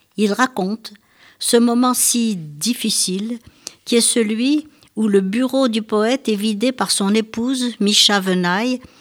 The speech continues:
et le cinéaste lui-même, ami du couple. Le cinéaste n'a que quelques jours pour tourner puisque l'appartement est reloué. Il filme donc ces quelques jours où la présence de Franck Venaille se manifeste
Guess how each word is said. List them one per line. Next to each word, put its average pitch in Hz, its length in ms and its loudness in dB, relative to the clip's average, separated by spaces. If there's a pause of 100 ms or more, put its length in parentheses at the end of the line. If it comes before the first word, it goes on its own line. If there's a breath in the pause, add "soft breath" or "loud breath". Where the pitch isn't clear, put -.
(140 loud breath)
et 196 120 2
le 202 100 2
cinéaste 220 720 0
lui-même, 214 680 0 (180)
ami 185 320 0
du 196 140 -4
couple. 185 420 -10 (840 soft breath)
Le 208 100 0
cinéaste 277 560 2
n'a 247 80 2
que 247 140 0
quelques 233 420 0
jours 311 300 0
pour - 200 -6
tourner 190 360 0
puisque - 340 -4
l'appartement 202 680 0
est 220 120 2
reloué. 214 520 2 (680 soft breath)
Il 220 160 -2
filme 277 400 4
donc 294 320 4
ces 220 140 0
quelques 233 360 0
jours 240 380 -2
où 240 60 -2
la 196 140 -2
présence 226 680 0
de 185 80 0
Franck 226 380 -4
Venaille 202 460 -2
se - 140 -2
manifeste 202 800 -2